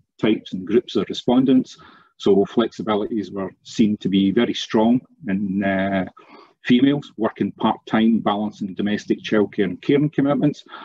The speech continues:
or those living independently in single-parent households with dependent children, strong in younger age groups and, uh, further and higher education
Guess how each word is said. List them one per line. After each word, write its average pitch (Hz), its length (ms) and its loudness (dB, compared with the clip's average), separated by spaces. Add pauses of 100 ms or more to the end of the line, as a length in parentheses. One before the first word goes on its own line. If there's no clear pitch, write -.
(240)
or 95 80 -4
those 101 280 2
living 101 240 2
independently 107 760 -2
in 98 260 -4
single-parent 104 680 0
households 127 640 0
with - 180 -20
dependent 98 460 -2
children, 127 480 4 (580)
strong 131 380 4
in 107 80 0
younger 127 400 2
age 131 220 0
groups - 520 0 (140)
and, 98 380 -8
uh, 101 240 -8 (180)
further - 260 0
and 185 140 -2
higher 196 300 0
education 147 600 -2